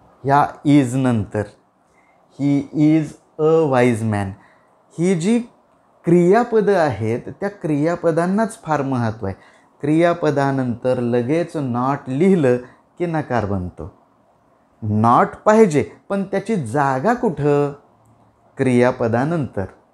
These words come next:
to beचं क्रियापद असू द्या, to haveचं क्रियापद असू द्या किंवा इतर सहाय्यकारी क्रियापदं असू द्या,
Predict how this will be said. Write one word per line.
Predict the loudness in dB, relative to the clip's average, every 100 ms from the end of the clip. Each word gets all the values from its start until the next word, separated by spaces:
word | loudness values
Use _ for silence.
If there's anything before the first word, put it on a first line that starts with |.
| _ _ _ _ _ _ _ _ _ _ 2
to | 2
beचं | 2 0
क्रियापद | -4 -2 -2 -2 -2 -4 -2
असू | -4 -4
द्या, | -2 -2
to | -4 -4 0
haveचं | 2 2 0 -4
क्रियापद | -6 -2 -2 0 -4 -4
असू | -6 -4
द्या | -4 -4
किंवा | -6 -6 -2
इतर | -4 -2 -4
सहाय्यकारी | -4 -4 0 2 0 0 -2 -2
क्रियापदं | -2 0 0 0 0 0
असू | 0 -4
द्या, | -2 -2